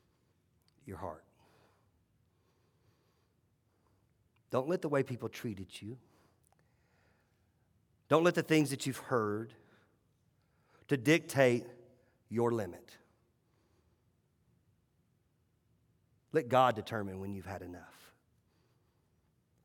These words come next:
Let God determine when, "Okay, yeah, okay, that's enough.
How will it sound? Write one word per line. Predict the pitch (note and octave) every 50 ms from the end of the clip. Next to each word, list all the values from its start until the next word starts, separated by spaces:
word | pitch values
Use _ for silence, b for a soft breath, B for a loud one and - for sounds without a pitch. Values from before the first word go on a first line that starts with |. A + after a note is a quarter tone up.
| _ _
Let | - D#3 G3 F3+ D3+
God | D3 D#3+ E3 E3+ E3+ D#3
determine | C#3+ C3 - C#3+ D3 C#3 C3 B2 A#2+
when, | A#2+ A#2+
"Okay, | B2 A#2 - B2 G#2+
yeah, | G#2+ A2 G#2+ A2
okay, | G#2+ G2+ - A2+ G2
that's | G2+ G#2+ - -
enough. | D3 D3+ C#3+ B2+ A#2